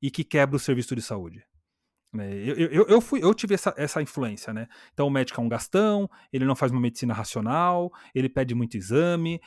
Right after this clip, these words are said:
é, et cetera, et cetera, et cetera. Portanto, o sistema de saúde tá quebrado porque eu, de alguma forma, em algum momento, errei como eu liderei, eh, os meus, meus, meus pedidos e tal.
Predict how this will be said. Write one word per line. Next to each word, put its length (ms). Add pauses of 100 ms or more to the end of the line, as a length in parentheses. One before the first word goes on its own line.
(200)
é, 220
et 120
cetera, 300
et 80
cetera, 240
et 60
cetera. 340
Portanto, 800
o 40
sistema 340
de 60
saúde 140
tá 100
quebrado 520
porque 300
eu, 460
de 100
alguma 300
forma, 440
em 60
algum 200
momento, 580
errei 520 (400)
como 380
eu 140
liderei, 760
eh, 120
os 120
meus, 240
meus, 300
meus 160
pedidos 300
e 20
tal. 180